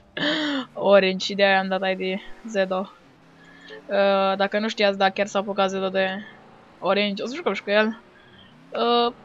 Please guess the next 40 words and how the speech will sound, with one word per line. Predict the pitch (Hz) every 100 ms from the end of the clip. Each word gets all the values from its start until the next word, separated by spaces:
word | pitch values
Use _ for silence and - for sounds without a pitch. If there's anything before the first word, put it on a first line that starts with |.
| - -
da, | - -
Orange-ul | 466 440 415 - 415 440 403 403
nu | 392
cred | 349
că | 320
o |
să | 320 320
moară | 359 370 339 339
pentru | 349 339 330 -
că | 320 330 330 330 311 - - - - - - - - -
joacă | 302 330 214 202
youtuberi | 208 214 214 185 185 -
pe |
el. | 214 220 190 -
Am, | 180 202 - -
am | 202 -
toți | -
youtuberii | 202 208 208 196
care | 190
filmează | 196 208 190 185
Samp | 190 190 208
aproape | 185 196 190
joacă | 196 196 185 190 175
pe | 190 190 - - - - - - -
Orange | 254 247 226 220 208
și, | - 220 214 214 190
na, | 160 - -
nu | 196
o | 190
să | 202
moară | 202 196 185
chiar | 180 180 175 - - - - -
așa | 185 185 190
de | 185
rapid. | 180 180 180 - - - - - - - - -
Vă | 196
dați | 196 -
și |
voi | 208 190
seama. | 180 160